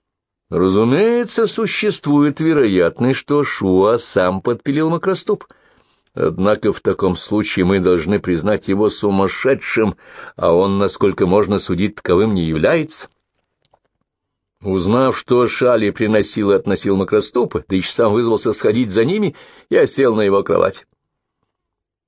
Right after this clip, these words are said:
«Но ведь я не лежал на ней после возвращения с занятий!» — воскликнул Шали.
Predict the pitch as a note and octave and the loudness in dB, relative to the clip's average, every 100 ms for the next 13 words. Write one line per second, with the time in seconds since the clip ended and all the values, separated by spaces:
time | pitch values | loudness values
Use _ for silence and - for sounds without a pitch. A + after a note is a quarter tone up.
0 | _ - A#2+ C#3 D3 - B2 F3+ F#3 E3+ | _ -2 2 2 0 -2 0 2 2 0
1 | D3 C#3 B2 F#2+ C#3+ A3 A3+ G#3+ G3+ G#3 | 2 0 0 2 2 2 2 2 2 2
2 | G#3+ G#3+ - G#3+ - G3+ G3 E3+ G3 - | 2 0 0 0 0 0 0 2 0 0
3 | - G#3+ G3 G3 B2+ E2+ A2 F#3+ G#3 F#3 | -2 0 0 0 -2 -4 -2 0 0 0
4 | - D#3 - - - - F2+ F#2 A2 - | -2 -8 -8 -16 -20 -12 0 2 2 0
5 | G#2+ G#2 G#2 G#2 G#2 F2+ | -4 -2 0 0 2 0